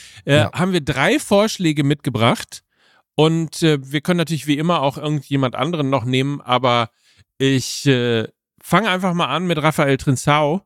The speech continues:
Speaker 1: von Sporting mit zwei Torvorlagen und vielen guten Offensivaktionen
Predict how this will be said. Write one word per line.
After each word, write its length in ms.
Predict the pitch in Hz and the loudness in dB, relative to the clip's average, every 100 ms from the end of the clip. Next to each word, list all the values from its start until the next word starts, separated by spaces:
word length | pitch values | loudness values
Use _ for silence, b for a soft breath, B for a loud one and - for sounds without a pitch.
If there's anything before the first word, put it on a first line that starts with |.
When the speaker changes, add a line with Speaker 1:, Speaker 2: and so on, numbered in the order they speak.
| _ | _
Speaker 1:
von 400 | - 143 131 127 | -4 -2 -2 -4
Sporting 580 | - 147 156 127 147 | 2 2 2 -2 -4
mit 220 | 135 131 - | -2 -2 -2
zwei 240 | - 147 | 0 0
Torvorlagen 760 | 175 180 180 - 135 120 123 160 B B B | 0 -2 -2 -4 -2 -2 -4 -8 B B B
und 200 | 139 131 | 0 0
vielen 420 | - 220 262 226 | 2 2 4 2
guten 360 | 175 226 196 175 | 0 -2 -2 -2
Offensivaktionen 1000 | 156 175 147 170 170 139 - 135 131 156 | -2 0 0 0 2 0 2 0 2 0